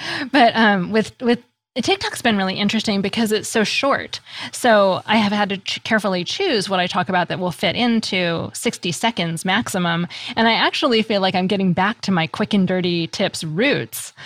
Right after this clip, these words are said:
because my original show was so short. So I can't talk about everything I wanna talk about. And I also can't even talk about it in the detailed nuance that I would like to talk about it these days.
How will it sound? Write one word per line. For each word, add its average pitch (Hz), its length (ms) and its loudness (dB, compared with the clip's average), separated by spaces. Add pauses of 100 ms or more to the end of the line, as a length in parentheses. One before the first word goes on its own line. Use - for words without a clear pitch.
(260)
because 208 180 0
my 175 140 0
original 180 400 2
show 165 240 2
was 165 160 -2
so 165 160 -2
short. 160 360 0
So 208 120 0
I 180 80 4
can't 220 400 -2 (140)
talk 339 180 2
about 165 180 2
everything 175 380 -2
I 170 60 0
wanna 170 220 -2
talk 165 220 -2
about. 175 300 2
And 208 120 2
I 220 100 4
also 254 200 2
can't 190 320 -2
even 196 240 2
talk 185 240 2
about 175 300 4
it 175 140 2
in 185 120 2
the 175 140 0
detailed 175 500 2
nuance 180 640 2 (120)
that 190 140 2
I 175 120 4
would 165 180 -2
like 254 220 2
to 202 100 0
talk 160 280 0
about 151 260 -2
it 123 120 -6
these 160 240 -6
days. 160 300 0